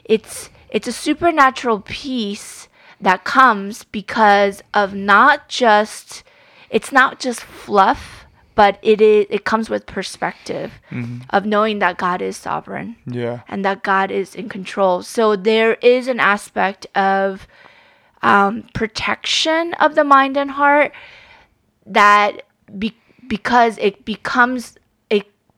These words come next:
Speaker 1: becomes aware of who is in control.
Speaker 2: Hmm.
Speaker 1: So God's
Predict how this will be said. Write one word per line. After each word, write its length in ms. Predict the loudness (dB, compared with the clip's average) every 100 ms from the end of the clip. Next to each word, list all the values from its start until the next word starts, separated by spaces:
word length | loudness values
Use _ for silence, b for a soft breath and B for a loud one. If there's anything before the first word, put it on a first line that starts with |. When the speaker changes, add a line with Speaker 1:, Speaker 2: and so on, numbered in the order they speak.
| _
Speaker 1:
becomes 720 | -10 -6 2 2 2 -2 -6 0
aware 920 | 0 2 0 2 4 4 4 2 2 4
of 500 | 4 4 2 -4 -12
who 380 | -14 -6 -2 0
is 180 | -2
in 140 | -6 -16
control. 540 | -18 -16 -14 -14 -16 _
Speaker 2:
Hmm. 340 | -8 -6 -8 -12 B B -20
Speaker 1:
So 600 | 0 4 6 4 2 -4 b b b b b b _ 0
God's 420 | 6 8 6